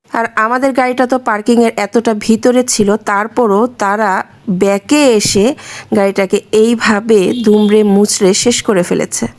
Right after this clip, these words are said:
নিজের শখের জিনিস হঠাৎ করে যখন এসে দেখি এই অবস্থা, ভিতরটা কেমন লাগে বলেন? আমার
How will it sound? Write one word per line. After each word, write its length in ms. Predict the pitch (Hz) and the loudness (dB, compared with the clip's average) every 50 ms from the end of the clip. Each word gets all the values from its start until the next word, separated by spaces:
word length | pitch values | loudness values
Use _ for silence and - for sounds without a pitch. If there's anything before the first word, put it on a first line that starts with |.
| _ _ _ _ - | _ _ _ _ 0
নিজের 260 | 247 247 277 - 311 | 2 2 2 2 0
শখের 480 | - - - 254 240 - - 294 294 247 | 0 0 -2 -2 -2 -2 0 0 0 0
জিনিস 500 | 226 254 277 269 277 254 254 285 311 - - | 0 2 2 4 4 4 4 4 2 0 -2
হঠাৎ 380 | - 233 226 - 262 254 - | -4 -4 -4 -4 -4 -6 -4
করে 220 | - 277 262 262 247 | 0 0 2 2 2
যখন 400 | - - 311 320 - 254 247 240 | 0 0 -2 -2 0 -2 0 2
এসে 240 | 220 214 - 240 226 | 0 0 0 0 2
দেখি 360 | 202 214 214 - - 233 - - | 2 2 0 0 -2 -4 -2 -2
এই 220 | - 208 220 233 247 | 0 2 2 2 2
অবস্থা, 520 | 226 208 202 208 208 - - - 214 202 | 2 0 0 0 -2 -2 -2 -2 -4 -2
ভিতরটা 500 | 202 196 190 202 - 233 226 226 - 233 233 - - | -2 -2 -4 -2 0 -2 -2 -2 -2 -4 -6 -6 -6
কেমন 340 | - 240 233 240 254 262 254 | -6 -4 -2 -2 -2 0 0
লাগে 300 | 226 202 185 180 185 180 | 0 0 0 0 -2 -2
বলেন? 340 | 190 190 185 190 190 196 208 - _ _ _ _ _ _ _ - | -2 -2 -2 -2 -4 -6 -8 -12 _ _ _ _ _ _ _ -4
আমার 260 | 220 240 262 269 277 | -2 -2 0 -2 -4